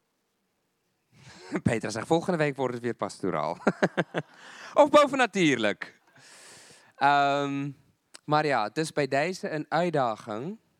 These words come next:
Wij zijn niet aan het bouwen. Wij zitten in een seizoen waar tijdens wij heel veel focus op wij als een gemeente en hoe wij impact kunnen hebben in de stad. Daar trekken we sowieso,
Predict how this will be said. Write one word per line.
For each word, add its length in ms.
Wij 240
zijn 380
niet 200
aan 160
het 300
bouwen. 380
Wij 140
zitten 300
in 100
een 60
seizoen 800
waar 220
tijdens 340
wij 100
heel 220
veel 200
focus 460
op 180
wij 160
als 180
een 60
gemeente 560
en 140
hoe 120
wij 220
impact 360
kunnen 220
hebben 180
in 60
de 80
stad. 480
Daar 240
trekken 340
we 60
sowieso, 520